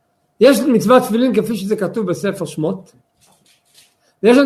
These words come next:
מצוות תפילין כפי שזה כתוב בספר דברים. כשזה כתוב בספר שמות, זה עדיין כתוב לפי התוכנית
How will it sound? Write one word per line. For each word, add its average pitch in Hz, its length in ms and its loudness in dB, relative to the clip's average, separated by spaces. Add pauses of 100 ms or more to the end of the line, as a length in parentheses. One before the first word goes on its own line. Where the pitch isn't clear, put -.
מצוות 233 300 2
תפילין 262 360 -2
כפי 247 200 0
שזה 226 260 -4
כתוב 220 320 -4
בספר 214 300 -4
דברים. 170 360 -2 (1700)
כשזה 165 180 -6
כתוב 226 300 -2
בספר 202 320 -2
שמות, 180 640 -6 (680)
זה 160 60 -4
עדיין 190 340 0
כתוב 175 460 -6 (120)
לפי 170 280 -6
התוכנית 196 680 -8